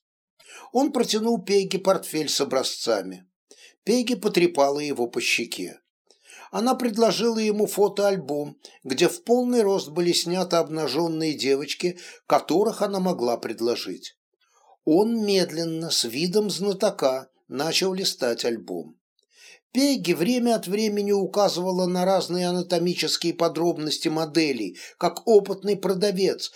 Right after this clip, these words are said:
гордящийся качеством своего товара. Наконец клиент тщательно выбрал себе девушку.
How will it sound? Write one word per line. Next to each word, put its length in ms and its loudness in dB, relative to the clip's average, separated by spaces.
гордящийся 960 0
качеством 720 -2
своего 460 -2
товара. 500 -6
Наконец 480 0
клиент 480 0
тщательно 720 0
выбрал 380 -2
себе 300 0
девушку. 580 -8